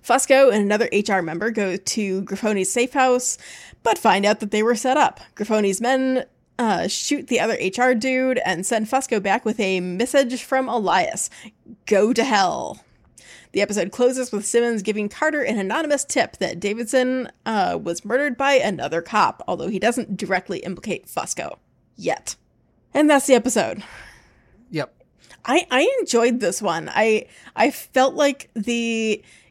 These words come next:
Speaker 1: for, for a kind of, like, reasonably generic number plot, I,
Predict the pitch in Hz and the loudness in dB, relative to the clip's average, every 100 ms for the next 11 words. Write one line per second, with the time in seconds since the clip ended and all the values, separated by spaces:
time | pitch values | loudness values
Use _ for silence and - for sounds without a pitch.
0 | _ - 269 254 - 269 254 254 277 302 | _ -4 0 0 2 2 2 2 0 0
1 | 277 247 226 190 - _ _ _ _ _ | 0 4 6 4 0 _ _ _ _ _
2 | _ - 190 220 240 262 269 262 233 180 | _ -8 -4 0 0 0 4 4 4 0
3 | 220 202 185 185 196 190 202 - 202 180 | -2 -2 -2 -2 0 -2 -2 -6 -4 -4
4 | 196 190 175 - 196 175 - _ _ - | -4 -4 -6 0 2 2 0 _ _ 0
5 | 220 202 | 4 4